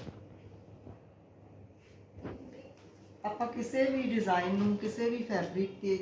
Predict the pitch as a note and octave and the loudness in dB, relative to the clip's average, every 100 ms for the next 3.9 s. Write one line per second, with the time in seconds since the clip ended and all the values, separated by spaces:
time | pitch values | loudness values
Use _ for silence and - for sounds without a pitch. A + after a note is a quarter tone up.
0 | F#3+ F3+ - F#3+ F#3+ F#3+ G3 E3+ D#3 F3 | -2 -6 -4 0 0 0 -2 0 0 -2
1 | G3 E3+ F#3+ F#3 F#3 G#3 - - - - | -6 -4 -4 -4 -4 -6 -8 -14 -20 -20
2 | - - - - - - E3 F#3 F3 F3 | -20 -20 -20 -20 -16 -14 -8 -6 -4 2
3 | E3 E3 F3 F3+ F3 E3+ E3 F#3 | 2 2 -2 -4 0 0 2 0